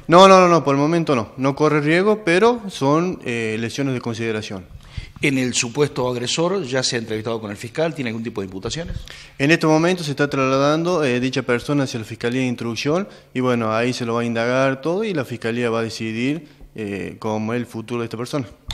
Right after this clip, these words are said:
Speaker 2: Eh, en el caso del supuesto agresor, digo, ¿es de acá de la localidad, es mayor de edad?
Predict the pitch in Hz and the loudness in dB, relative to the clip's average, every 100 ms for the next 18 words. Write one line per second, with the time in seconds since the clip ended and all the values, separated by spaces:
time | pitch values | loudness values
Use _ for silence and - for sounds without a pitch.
0 | - - - - - 135 117 117 117 113 | -10 -10 -10 -12 -6 -4 -2 -2 -4 -4
1 | 110 110 107 104 127 - 110 107 117 117 | -6 -6 -6 -4 -4 -4 -6 -6 -6 -4
2 | 113 107 - 123 120 120 120 135 110 107 | -4 -4 -6 -6 -6 -6 -6 -6 -6 -4
3 | 110 104 101 107 139 143 117 107 113 123 | -4 -4 -6 -4 -2 -2 -4 -8 -8 -8
4 | 147 | -12